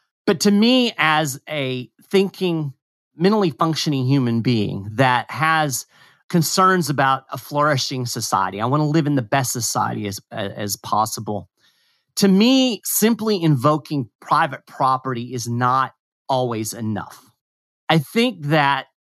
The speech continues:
there are other things that need to be in place in order to have a flourishing society. Not saying that I'm going to impose them by force, not saying that I'm gonna run in and say,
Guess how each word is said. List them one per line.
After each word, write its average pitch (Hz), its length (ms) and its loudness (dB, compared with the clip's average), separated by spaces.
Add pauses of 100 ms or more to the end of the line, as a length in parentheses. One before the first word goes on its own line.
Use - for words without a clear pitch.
(140)
there 170 160 2
are 151 200 0
other 185 260 2
things 160 540 0
that 143 220 0
need 151 340 2
to 151 120 -2
be 143 300 0
in 127 160 0
place 139 500 0
in 135 120 -6
order 131 380 0
to 123 120 -8
have 113 300 0
a 104 80 -4
flourishing 110 640 -4
society. 95 580 -6
Not 131 240 0
saying 202 300 0
that 165 120 2
I'm 151 120 -2
going 147 260 -2
to 143 140 -6
impose 135 480 -4
them 123 220 -4
by 123 160 0
force, - 440 -8
not 127 260 -4
saying 143 280 0
that 135 80 0
I'm 143 180 0
gonna 135 140 0
run 135 240 0
in 131 160 -2
and 117 160 -4
say, 127 320 -4